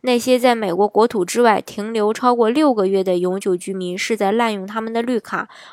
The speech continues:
而不是诚心在美国永久居住。那到底怎么做才能维持绿卡呢？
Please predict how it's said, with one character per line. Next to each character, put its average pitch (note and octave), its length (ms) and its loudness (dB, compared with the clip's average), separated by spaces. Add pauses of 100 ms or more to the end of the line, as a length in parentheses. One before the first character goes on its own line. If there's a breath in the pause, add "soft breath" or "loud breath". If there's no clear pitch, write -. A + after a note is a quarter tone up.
而 G3 240 4
不 A3+ 200 -2
是 G#3+ 160 -6
诚 G3 240 -8
心 A#3+ 180 -8
在 A3+ 180 0
美 F3+ 200 -8
国 F#3 400 2 (380 loud breath)
永 F#3+ 200 0
久 A3+ 140 0
居 B3+ 200 -2
住。 C4 280 2 (400 soft breath)
那 D4+ 120 2
到 D#4+ 280 8
底 G3+ 160 -2
怎 F#3+ 120 -8
么 F#3+ 200 -4
做 C4 240 2
才 A#3 160 -2
能 B3 240 -4
维 A3+ 180 2
持 - 180 -6
绿 G#3 160 0
卡 F#3 220 -10
呢？ F3 240 -6